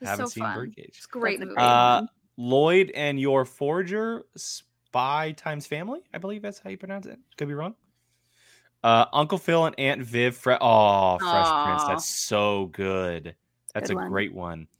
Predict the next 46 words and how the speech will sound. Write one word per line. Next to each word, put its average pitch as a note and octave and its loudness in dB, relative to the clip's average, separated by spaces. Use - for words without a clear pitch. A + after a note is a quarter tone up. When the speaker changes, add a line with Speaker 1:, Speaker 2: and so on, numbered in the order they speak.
Speaker 2:
And A2+ -2
then A2+ 0
Leslie C3 0
and B2 -4
Ben A2 -2
from G#2+ -8
Parks G#2 -4
and G2 -8
Rec, G2 -6
which F#2+ -12
I'm F2+ -8
sure F2+ -10
Molly G2+ 0
will. - -2
Speaker 3:
Yeah. G3 -4
That G3+ 6
was G#3 2
on F#3+ 2
my F3+ 2
list E3 -2
too, F#3 -2
Speaker 2:
<clears throat> - -12
Speaker 3:
for E3 -6
sure. - -8
Love - -4
them. - -10
Speaker 2:
Um, A2+ 0
and B2 -2
then B2 2
we B2+ 2
have B2 2
another C#3+ 2
one C#3+ 0
here C#3 0
from C#3 -4
Calm C3+ 0
Like C#3 -2
a B2 -10
Bomb. B2+ 0
Thank A2+ -8
you, A2 -14
Calm. A#2 -4
Kanan C#3 0
and C#3 -6
Hera. E2 -8
Speaker 3:
Oh. - -20